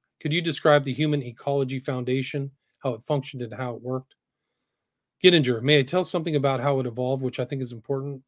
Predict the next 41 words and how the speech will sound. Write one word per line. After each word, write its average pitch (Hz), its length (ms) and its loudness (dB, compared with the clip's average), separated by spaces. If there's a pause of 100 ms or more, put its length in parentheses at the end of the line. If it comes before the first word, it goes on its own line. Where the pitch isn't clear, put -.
(120)
Kennedy, 135 320 0
sure. 113 320 -2 (960)
Gittinger, 147 360 6
the 127 100 0
Society 190 500 2
for 165 140 -2
the 139 100 0
Investigation 139 720 0
of 113 80 -8
Human 139 260 0
Ecology, 120 540 -2
so-called, 117 560 -4
was 113 160 -8
actually, 120 480 -6 (1300)
I'm 170 200 6
confused 147 420 0
as 127 160 2
to 127 60 -4
now 127 320 2
as 123 160 -6
to 120 80 -6
whether 123 240 -2
I 117 80 -6
should 113 180 -8
name 120 260 -6
you 113 120 -10
names. 110 440 -12 (1600)
Well, 143 260 8
we're 156 140 0
not 170 180 4
interested 147 480 0
in 127 80 0
names 131 260 -2
or 127 80 -4
institutions. 123 720 -8
I 113 80 -6
prefer 120 340 -6
you, 117 120 -12
prefer 143 340 -4
you 123 140 0
not. 117 260 -8